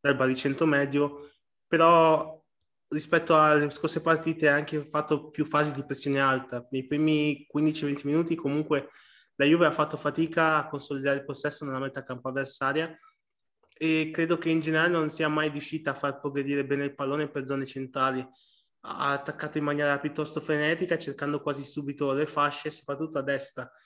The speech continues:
C'era Ronaldo che si apriva sulla fascia destra per toccare i palloni, tant'è che la sua hitmap praticamente è lungo tutta la linea di rimessa laterale nel primo tempo.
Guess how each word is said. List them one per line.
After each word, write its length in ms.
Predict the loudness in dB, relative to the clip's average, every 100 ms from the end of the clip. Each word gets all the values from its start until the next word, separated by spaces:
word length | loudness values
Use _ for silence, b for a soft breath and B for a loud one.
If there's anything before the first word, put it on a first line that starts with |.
| b b
C'era 260 | -2 2 2
Ronaldo 400 | 0 0 -2 -2
che 140 | -4
si 100 | -6
apriva 680 | -6 -4 0 0 2 0 -2
sulla 540 | -6 -6 -4 -2 -4 -4
fascia 260 | -6 -6
destra 500 | -2 -2 -4 -4 -4
per 140 | -4 -10
toccare 300 | -8 -6 -6
i 80 | -4
palloni, 600 | -6 0 2 2 -2 B B B _
tant'è 320 | -10 -2 -2
che 200 | 0 -2
la 120 | 0 0
sua 240 | 2 2
hitmap 320 | 0 -4 -6
praticamente 580 | -6 -8 -6 -4 -4 -4
è 360 | -4 -4 -6 -4
lungo 260 | -4 -2
tutta 220 | -6 -6 -4
la 80 |
linea 180 | -2 -4
di 80 | -6
rimessa 340 | -6 -6 -4
laterale 460 | -6 -4 -2 0 -2
nel 120 | -8
primo 240 | -10 -8 -6
tempo. 560 | -6 -6 -6 -6 -6